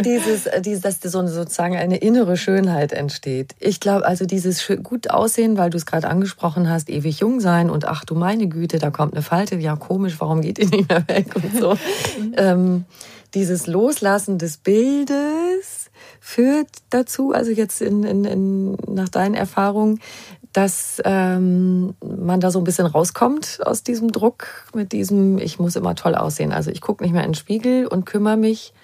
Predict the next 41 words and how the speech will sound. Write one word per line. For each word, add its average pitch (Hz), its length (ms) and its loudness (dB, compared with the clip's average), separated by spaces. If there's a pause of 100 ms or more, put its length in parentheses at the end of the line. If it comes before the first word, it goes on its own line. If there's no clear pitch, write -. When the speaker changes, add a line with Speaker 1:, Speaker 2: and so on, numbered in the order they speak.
(220)
Speaker 1:
um 170 320 2
was? 196 640 2 (760)
Speaker 2:
Genau, 247 300 4
das 190 200 0
ist 208 160 -4
eine, 175 280 0
eine 170 240 -4
Abwendung, 233 680 0
für, - 220 -4
also 185 180 0
die, 170 300 -2
die - 160 -2
Außenorientierung 165 1120 -2 (120)
oder 247 500 2
Innenorientierung. 165 960 0
Speaker 1:
Mhm. 160 100 0
Speaker 2:
Ist 170 120 0
eine, 214 100 2
ist - 320 -4 (220)
tatsächlich 226 520 -2
wie 202 120 2
eine 233 160 0
Entscheidung. 165 720 0 (520)
Ja, 214 180 0
wenn 226 100 4
ich 202 160 2
mit 180 280 -2
außen, 233 720 0
mit 175 240 -4
meinem 208 580 4
Spiegelbild 196 680 0
beschäftigt - 640 -4
bin 175 380 0
und 160 220 -4
mit 170 160 -6
den 170 100 -4
ganzen 170 300 -2
Idealbildern, 170 880 0
wie 175 60 -4
glatt 170 380 -6
und 165 260 -6